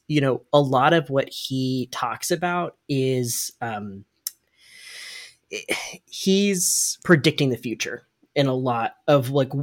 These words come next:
people, how re-, people reference him now. It's like he was very pre-, predictive in his ab-, ability to see through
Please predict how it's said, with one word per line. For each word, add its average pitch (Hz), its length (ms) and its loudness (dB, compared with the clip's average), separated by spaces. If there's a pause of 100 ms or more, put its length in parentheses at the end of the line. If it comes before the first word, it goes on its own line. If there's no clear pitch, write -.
people, 170 220 2
how 156 180 8
re-, 139 220 6
people 156 220 2
reference 120 460 -2
him 113 160 -2
now. 90 280 -8
It's 117 120 -6
like 127 120 -2
he 147 60 -2
was 135 80 2
very 147 160 -2
pre-, 131 140 -8
predictive 135 840 -2
in 123 100 -2
his 113 200 -4
ab-, 113 140 -6 (120)
ability 127 520 0
to 127 180 -4
see 131 560 2
through 131 880 0